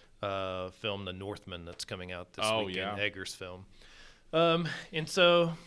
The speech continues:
Speaker 1: you know, I want to be able to obviously support those kinds of things, but, um, and I definitely had a strong reaction the first time and still wanted to try to, you know, um, be open and, and embrace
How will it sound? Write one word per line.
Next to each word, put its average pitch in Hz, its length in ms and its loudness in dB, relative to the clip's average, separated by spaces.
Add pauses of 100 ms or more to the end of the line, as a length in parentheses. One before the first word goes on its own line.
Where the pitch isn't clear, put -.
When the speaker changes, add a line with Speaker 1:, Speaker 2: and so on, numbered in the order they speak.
(160)
Speaker 1:
you 151 120 -4
know, 139 160 4
I 120 60 4
want 127 260 -2
to 127 80 -10
be 117 160 2
able 110 180 0
to 107 320 -2
obviously 104 380 -4
support - 400 -10
those 98 180 -10
kinds 92 260 -10
of - 80 -14
things, 92 360 -8
but, 101 300 -6 (500)
um, 131 640 4 (640)
and 120 240 4
I 113 120 2
definitely 123 480 2
had 113 180 2
a 107 60 -2
strong 110 340 0
reaction 104 420 -2
the 101 60 -6
first 113 300 -6
time 98 260 -2
and 98 100 -6
still 180 220 2
wanted 104 320 0
to 107 100 -8
try 104 320 0
to, 95 320 -6
you 120 100 -8
know, 95 220 -8 (340)
um, 95 540 -6
be 101 200 -6
open 95 420 -8
and, 90 280 -12
and 101 300 -10
embrace 95 640 -8